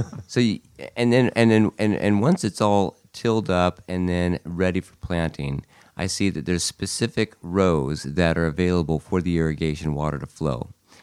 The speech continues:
Speaker 2: And then typically the, the head of the lettuce is planted at the top, at the peak.
Speaker 1: Right. So what we do, we, we rip and chisel the ground and then disc it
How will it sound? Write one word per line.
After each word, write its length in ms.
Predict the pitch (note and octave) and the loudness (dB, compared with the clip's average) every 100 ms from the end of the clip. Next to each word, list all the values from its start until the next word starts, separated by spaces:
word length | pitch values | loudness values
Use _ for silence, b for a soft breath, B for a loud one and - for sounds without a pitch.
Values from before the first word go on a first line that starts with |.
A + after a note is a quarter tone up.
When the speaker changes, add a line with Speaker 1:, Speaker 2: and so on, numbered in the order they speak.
| b | b
Speaker 2:
And 120 | F2 F#2 | 2 4
then 180 | F2+ E2 | 4 2
typically 420 | A#2+ - G#2 G2 | -2 -2 -2 0
the, 220 | F2 E2+ - | 0 -2 -6
the 160 | F2 | -6
head 220 | F2 G2+ F2+ | -2 -2 -2
of 120 | D#2+ | -2
the 60 | |
lettuce 440 | E2+ F2+ E2+ D#2+ - | 0 0 0 -2 -6
is 80 | D2 | -12
planted 420 | - F#2 F2 D#2 | -4 -4 -4 -6
at 120 | E2 | -6
the 80 | E2+ | -8
top, 440 | - F2 C2+ - | -8 -8 -8 -12
at 100 | - | -12
the 80 | - | -12
peak. 440 | - D#2+ - - _ _ | -8 -10 -10 -16 _ _
Speaker 1:
Right. 300 | A2+ G#2+ E2+ - B B _ | -4 -2 -2 -6 B B _
So 260 | - D3 | 4 6
what 320 | B2+ A2+ C3+ B2 | 6 4 2 6
we 180 | F3+ | 6
do, 260 | F3+ E3 D#3 | 8 8 6
we, 380 | C3+ C3+ B2+ A#2+ | 4 2 4 4
we 160 | B2 A#2 | 2 2
rip 480 | A2+ C#3 E3 - C#3+ | 6 6 6 0 0
and 180 | B2 G#2+ | 0 0
chisel 320 | D3 C3+ C#3 | -2 -2 -2
the 80 | C3 | 0
ground 440 | A#2 A2 G#2+ A2 - b b b b b b - | 4 4 4 0 -6 b b b b b b -8
and 240 | A2+ A2+ A2 | -2 2 4
then 400 | A2+ G#2+ A2 G#2 | 4 4 2 0
disc 320 | B2+ A#2 - | 2 4 2
it 220 | A2 - | -2 -4